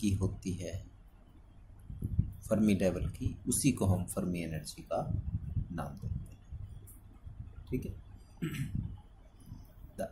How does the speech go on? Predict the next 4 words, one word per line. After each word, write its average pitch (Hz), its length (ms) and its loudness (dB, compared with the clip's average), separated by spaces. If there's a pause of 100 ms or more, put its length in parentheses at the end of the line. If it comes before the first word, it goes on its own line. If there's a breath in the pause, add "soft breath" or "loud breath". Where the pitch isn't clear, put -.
energy 113 400 4
level, 120 340 6 (4000)
the 87 160 2 (440)
energy 92 520 -4